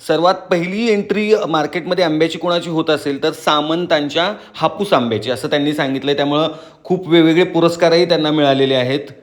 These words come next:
आणि ही बाग बघू शकता, अतिशय सुंदर अशी बाग आहे. मग इथला आंबाही काय चविष्ट असेल आपण कल्पना करू शकतो. तर या, यानंतर, अ, काकांनी सांगितलेल्या माहितीनुसार दोन हजार चार साली जेव्हा सुनामी आली होती, तेव्हा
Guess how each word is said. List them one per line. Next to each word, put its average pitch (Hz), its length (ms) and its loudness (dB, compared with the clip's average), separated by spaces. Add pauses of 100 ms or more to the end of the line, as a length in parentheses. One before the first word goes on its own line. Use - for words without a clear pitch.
(440)
आणि 127 220 -2
ही 131 100 -2
बाग 135 260 2
बघू 135 260 -4
शकता, 131 280 -4
अतिशय 131 300 -6
सुंदर 143 640 2
अशी 139 180 -4
बाग 127 300 4
आहे. 131 440 -4 (360)
मग 120 200 -4
इथला 127 200 0
आंबाही 123 380 4
काय 131 240 2
चविष्ट 127 360 -2
असेल 123 500 -2 (140)
आपण 113 240 -4
कल्पना 110 380 -4
करू 113 200 -4
शकतो. 131 640 -8 (420)
तर 127 60 2
या, 135 160 6
यानंतर, 135 760 2 (160)
अ, 127 240 4
काकांनी 131 420 0
सांगितलेल्या 139 440 -2
माहितीनुसार 139 800 0
दोन 143 280 -2
हजार 139 320 2
चार 165 480 2
साली 135 400 -2
जेव्हा 143 280 0
सुनामी 151 480 -4
आली 135 200 0
होती, 107 320 -8 (280)
तेव्हा 143 220 2